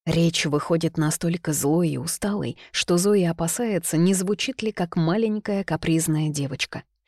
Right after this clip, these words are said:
Впрочем, разве не такой она и должна быть в объятиях своего доминанта? Неужели здесь тоже необходимо сдерживаться? "Точно не хочешь перейти в Fellow Hand?" —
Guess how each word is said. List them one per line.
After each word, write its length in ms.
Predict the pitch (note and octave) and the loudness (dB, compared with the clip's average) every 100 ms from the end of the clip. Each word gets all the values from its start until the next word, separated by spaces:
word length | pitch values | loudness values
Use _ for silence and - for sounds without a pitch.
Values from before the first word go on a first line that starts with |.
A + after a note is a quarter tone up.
| - - | -20 -20
Впрочем, 480 | - D#3 D#3+ - D3+ | -6 -2 0 2 4
разве 300 | E3 E3+ E3 | 2 4 4
не 180 | F3 E3+ | 4 2
такой 380 | E3 - C4 | -2 2 2
она 220 | F#3+ E3+ E3+ | 4 4 4
и 20 | |
должна 520 | D#3 F3 F#3+ A#3 C4 | 4 2 2 2 2
быть 200 | D#3+ C3+ | 2 0
в 80 | B2 | -2
объятиях 560 | C#3+ E3 E3+ D3+ C3+ | 0 -2 -2 -2 -2
своего 400 | - - D3 D#3 | -4 0 0 2
доминанта? 680 | C#3 C#3 D3 E3+ D#3+ D3 - - _ _ - - | 0 0 2 2 0 -2 -10 -16 _ _ -20 2
Неужели 480 | E3+ E3+ D#3 E3+ D3+ | 6 6 6 4 4
здесь 420 | C3+ C3+ C3+ - | 0 -2 -2 -2
тоже 380 | - F3+ E3 - - _ | -4 -2 -4 -6 -12 _
необходимо 640 | D3+ C#3 - C3+ B2 C3+ C3 | 0 0 0 -4 -2 -2 -2
сдерживаться? 800 | - C3+ B2 - B2+ - - - _ _ _ _ _ _ _ _ _ _ _ _ | -2 -4 -2 -4 -4 -6 -6 -8 _ _ _ _ _ _ _ _ _ _ _ _
"Точно 360 | A#3+ - - G3 | 0 0 2 4
не 160 | F3 | 4
хочешь 460 | E3 G3+ - D#3 - | 4 -2 -2 -4 -2
перейти 460 | C#3+ C#3+ C#3+ - | -2 -2 -2 -2
в 200 | D3+ - | -4 -4
Fellow 320 | D3 C#3 C3 C3 - | -4 -2 -4 -6 -6
Hand?" — 360 | C#3+ A#2+ - | -6 -6 -10